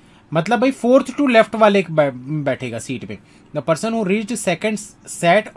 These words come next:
on the seat fourth to left of the person who reached immediately before him to the party। समझ में आया भाई? जैसे मान लो कि सी से just पहले डी आता है, ठीक है, तो D के fourth to left में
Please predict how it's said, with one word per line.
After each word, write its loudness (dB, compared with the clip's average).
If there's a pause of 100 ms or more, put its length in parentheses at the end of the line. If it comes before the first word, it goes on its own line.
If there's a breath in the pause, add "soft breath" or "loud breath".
on -2
the 4
seat -6
fourth 0
to -4 (160)
left 0
of -4
the 0 (100)
person -4
who -2
reached -4
immediately -4
before -6
him -10 (680)
to -4
the -6
party। -12 (1000)
समझ -6
में -6
आया -8 (1120 soft breath)
भाई? 0
जैसे -2 (180)
मान 2
लो 2
कि -4
सी -2
से -4
just -2
पहले 2
डी 2
आता 2
है, -4 (1500)
ठीक 0
है, -2 (360 loud breath)
तो 2
D 4
के 2
fourth 2
to 2
left 4
में -8